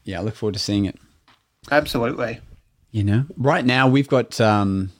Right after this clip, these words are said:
Speaker 1: the Mayho Magic Bar in, uh, touring in Brisbane right now,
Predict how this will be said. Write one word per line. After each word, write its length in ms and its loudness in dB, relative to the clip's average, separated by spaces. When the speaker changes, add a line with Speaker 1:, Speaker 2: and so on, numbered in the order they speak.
Speaker 1:
the 60 -4
Mayho 440 2
Magic 340 -2
Bar 260 -6
in, 300 2
uh, 300 -2
touring 280 2
in 80 2
Brisbane 360 0
right 160 -2
now, 280 -4